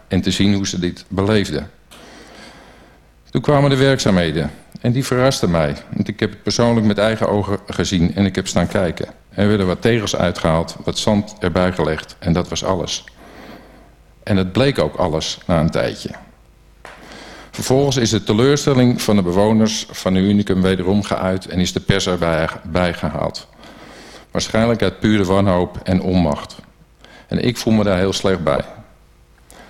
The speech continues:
Dan lees je in de krant dat ook de wethouder Berendsen ook langs is geweest en vertelt dat het aan de raad is. En dan denk ik, aan de raad?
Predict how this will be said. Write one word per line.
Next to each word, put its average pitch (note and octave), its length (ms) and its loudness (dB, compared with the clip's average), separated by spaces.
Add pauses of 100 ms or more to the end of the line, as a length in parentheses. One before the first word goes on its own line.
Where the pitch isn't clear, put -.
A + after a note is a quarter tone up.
(120)
Dan F2+ 140 0
lees A2+ 240 2
je A2+ 60 2
in F#2 80 4
de F2 80 0
krant A2 500 0
dat G#2 160 -4
ook E2+ 160 -2
de F2+ 80 -2
wethouder F2 420 0
Berendsen G2+ 400 2
ook G#2 140 0
langs F2 260 0
is - 120 -4
geweest D#2 520 -6 (200)
en - 140 -4
vertelt F#2+ 520 -2 (200)
dat A2+ 160 -2
het F2+ 160 -2
aan E2 140 2
de F2+ 140 0
raad C3+ 260 2
is. - 320 -6 (500)
En - 80 -8
dan G2+ 80 0
denk F2+ 160 0
ik, - 60 -12
aan G2 120 0
de E2 120 0
raad? G#2+ 360 0